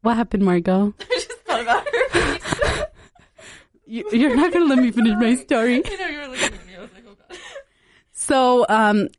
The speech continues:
Speaker 1: I remember my sister saying, "Yeah, in med school, women just wear, like, what they want. Like, if you wanna wear a dress, you should wear a dress." But I was like, "No, no, no, no. I'm gonna go with a suit." So, like Lean said,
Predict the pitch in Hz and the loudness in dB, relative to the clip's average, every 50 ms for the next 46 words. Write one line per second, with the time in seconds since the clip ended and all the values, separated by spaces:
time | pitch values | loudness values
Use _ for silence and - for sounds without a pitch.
0 | _ _ _ _ _ _ _ _ _ 214 226 233 233 233 247 262 262 269 269 262 | _ _ _ _ _ _ _ _ _ 0 0 2 2 2 4 2 4 4 2 2
1 | 302 269 254 233 - - 240 - - 277 - - 233 226 226 196 - - 262 294 | 2 2 0 0 -2 -6 -6 -2 -2 -2 0 0 0 0 0 0 0 0 0 2
2 | 330 311 285 262 233 226 247 247 - - - 302 294 269 247 240 202 220 240 247 | 4 4 4 4 2 2 0 -2 -4 -4 0 2 2 4 2 2 2 2 2 2
3 | 247 254 254 247 220 254 254 - - 214 214 214 214 214 214 214 214 214 214 208 | 2 4 2 2 2 0 -2 -2 -2 0 2 2 2 2 2 2 2 2 2 0
4 | 196 - 196 202 208 202 - 196 185 180 180 208 214 214 214 180 190 190 - 202 | 0 0 0 0 0 2 0 0 0 2 2 2 2 2 2 2 0 0 -2 -2
5 | 175 190 208 190 202 202 202 196 196 190 180 170 165 - 220 220 226 220 - - | 0 2 2 4 4 4 4 2 2 2 2 0 0 0 2 2 0 0 0 -4
6 | 202 - - 180 175 165 156 156 - - 240 247 247 240 254 247 - - _ _ | -2 0 2 2 2 2 2 0 0 0 2 2 2 2 0 -2 -4 -10 _ _
7 | _ _ _ _ - 240 240 233 220 226 175 214 226 214 208 202 202 202 196 190 | _ _ _ _ 0 0 2 0 0 2 2 2 2 4 2 2 2 2 2 2
8 | 196 190 180 180 190 180 170 165 156 156 160 180 190 202 196 240 254 240 196 185 | 2 2 2 2 2 2 2 4 2 2 2 2 2 2 2 2 0 0 2 2
9 | 185 180 180 170 175 - - 165 - - - 214 196 160 151 - - - _ - | 2 2 2 0 0 0 -2 -2 -2 -2 0 0 2 2 0 -2 -4 -10 _ -20
10 | _ _ _ _ _ - - 277 247 247 233 220 214 - - _ _ _ _ 208 | _ _ _ _ _ -2 0 2 2 4 4 4 2 0 -2 _ _ _ _ 0
11 | 220 233 254 254 - - 208 214 214 254 302 330 349 320 302 - - - 185 156 | 2 2 2 0 -2 -2 0 2 4 4 4 6 4 4 2 0 0 2 2 4
12 | 151 151 165 190 190 | 4 4 2 0 -2